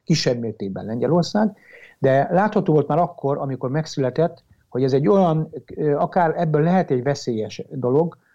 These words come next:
ö, Magyar-, Magyarország számára, hiszen ez pénzügyi szankciókat is maga után vonhat. Ez az egyik része, amiről szerintem nagyon fontos, hogy volt egy jogi eszköz végre, megteremtődött a, a eszköz, a jogi eszköz a bizottság kezében, és ez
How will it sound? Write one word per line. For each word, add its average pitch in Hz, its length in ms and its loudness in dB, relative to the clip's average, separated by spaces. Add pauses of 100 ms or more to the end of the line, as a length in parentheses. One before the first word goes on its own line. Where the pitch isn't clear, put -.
(180)
ö, 127 200 -2
Magyar-, 131 340 2
Magyarország 123 560 0
számára, 143 420 0
hiszen 139 280 0
ez 127 160 -6
pénzügyi 131 400 2
szankciókat 117 680 -2
is 101 120 -8
maga 110 200 0
után 113 300 0
vonhat. 110 280 -2
Ez 180 100 6
az 214 80 6
egyik 180 260 6
része, 143 280 2
amiről 131 300 0
szerintem 147 380 -2
nagyon 160 140 2
fontos, 143 260 -4
hogy 143 140 0 (680)
volt 214 240 4
egy 151 120 2
jogi 156 260 2
eszköz 135 340 -6
végre, 147 580 -4
megteremtődött 131 720 -6
a, 127 240 -4
a 127 380 0
eszköz, 135 300 0
a - 20 2
jogi 139 220 4
eszköz 139 240 0
a 131 40 2
bizottság 131 340 0
kezében, 175 280 2
és 156 80 -2
ez - 140 -2